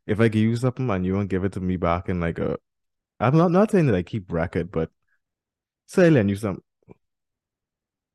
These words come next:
say, I, I talking to, to myself, but you're all in the way. So let's say I lend you, I can put you all,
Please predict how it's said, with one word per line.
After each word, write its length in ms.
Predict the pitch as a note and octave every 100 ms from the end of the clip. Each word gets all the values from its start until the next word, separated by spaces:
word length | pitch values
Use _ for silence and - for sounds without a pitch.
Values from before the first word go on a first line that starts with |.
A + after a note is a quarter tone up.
| _ _
say, 280 | - A#2+ E2+
I, 140 | G2+ G#2+
I 80 | B2
talking 360 | E3+ G3 F3+ C3+
to, 220 | G2 F#2 -
to 80 | -
myself, 440 | F2 G2+ A#2 D#3 -
but 140 | G2
you're 160 | F#2+ F#2
all 120 | A2+
in 120 | G#2
the 60 | E2
way. 240 | C2+ G1+ - - - - _
So 320 | - A#2+ F#2 - _ _ _ _
let's 340 | C#3 G3+ G3 -
say 280 | B2 F2+ - _ _ _
I 140 | G#2+ A#2
lend 540 | A2 F#2+ F2+ F2+ G2 - _ _ _ _ _ _ _ _ A2+
you, 400 | B2 G#2+ E2+ D#2+ _ _ _ _ _ _ -
I 60 |
can 100 | F#2
put 200 | G#2+ A#2
you 80 | F#2+
all, 180 | E2